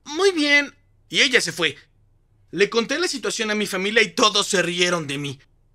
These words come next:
Pensé que mis problemas se habían acabado, pero me equivocaba. Decidí subirme al tobogán y, como si nada, de repente las dos chicas también se interesaron por el tobogán. Decidí hacer un experimento.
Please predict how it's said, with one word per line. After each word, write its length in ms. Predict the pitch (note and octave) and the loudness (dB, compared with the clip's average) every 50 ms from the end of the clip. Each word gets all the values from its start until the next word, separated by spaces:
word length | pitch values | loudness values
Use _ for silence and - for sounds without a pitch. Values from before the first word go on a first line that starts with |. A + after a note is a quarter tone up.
| _ _ _ _ _ _ _ _ _ | _ _ _ _ _ _ _ _ _
Pensé 240 | C#4 D#4+ - - F#4 | -4 0 0 0 0
que 120 | F#4+ F#4 | 2 0
mis 120 | F4 D4+ - | -2 -2 -2
problemas 460 | - B3 A#3+ B3+ C4+ C4 B3+ A#3+ - | -2 -2 0 0 0 0 0 0 0
se 80 | B3 | 0
habían 240 | A3 G#3 A3 A#3 A3+ | 0 2 2 2 2
acabado, 440 | G#3 A3 G3 F#3+ F#3+ F#3+ E3+ E3 E3 | 2 0 0 2 2 2 2 2 2
pero 160 | E3+ D#3+ D3+ | 2 2 2
me 80 | C3 A#2+ | 0 -2
equivocaba. 520 | - A2 G#2+ G2 - D#2+ D2+ - - - _ _ _ _ - | -4 -8 -8 -8 -6 -6 -4 -6 -6 -8 _ _ _ _ -2
Decidí 320 | D#3+ E3 E3+ G#3+ G3 A3 C#4+ | 0 0 2 2 0 0 2
subirme 360 | - F4 C#4 C#4 C4+ C4 C4 | 2 4 4 4 4 4 4
al 100 | A#3+ - | 4 4
tobogán 500 | B3 A#3 A3 A3 G#3 G#3+ G3 G3 G3+ - | 4 4 4 4 4 4 4 4 4 2
y, 260 | G3+ G3+ G#3 G#3 F3 - | 0 -2 -2 -2 -2 2
como 260 | - B3 A#3+ B3 A#3 | 2 4 6 6 4
si 180 | - - F4 | 4 6 6
nada, 420 | C#4+ D4 C#4 C4 A#3+ C#4 A#3 C4+ - - - - _ _ | 8 8 8 8 8 6 4 4 0 -6 -16 -20 _ _
de 120 | - D#4 E4 | 2 4 4
repente 460 | E4+ D#4+ D#4+ E4 E4+ E4 C4+ D#4+ D#4 | 6 4 2 2 0 0 0 2 2
las 140 | D#4 E4+ E4 | 2 2 2
dos 120 | G4 F#4 | 0 -2
chicas 280 | - E4+ D#4+ - F4+ - | -2 -2 -2 -2 -2 0
también 320 | D#4+ D4 C4 B3 B3+ C4 | 0 2 2 2 2 0
se 80 | C#4 C4+ | 0 0
interesaron 500 | A#3+ A3 A3+ A3+ - - A3+ A3+ A#3+ A3+ | 0 0 0 2 2 2 2 2 2 0
por 140 | C#4 C#4+ D4+ | 0 0 0
el 80 | C4 | 0
tobogán. 500 | - E4 E4+ F#4 F4 G4 G4+ E4 - - _ _ _ _ _ _ _ _ - | -2 -2 -2 0 2 2 2 2 2 -2 _ _ _ _ _ _ _ _ -6
Decidí 360 | A#2 A#2 - B2+ A#2+ C#3 D#3+ | -4 -4 -2 -2 0 2 2
hacer 180 | - G#3+ G3+ | 4 4 4
un 80 | G#3 G#3 | 4 2
experimento. 720 | G#3 G3+ - A3 G3+ G3+ G3+ G3+ F#3+ F3+ - - G#2+ - | 2 2 2 0 2 2 2 2 2 0 0 -4 -6 -8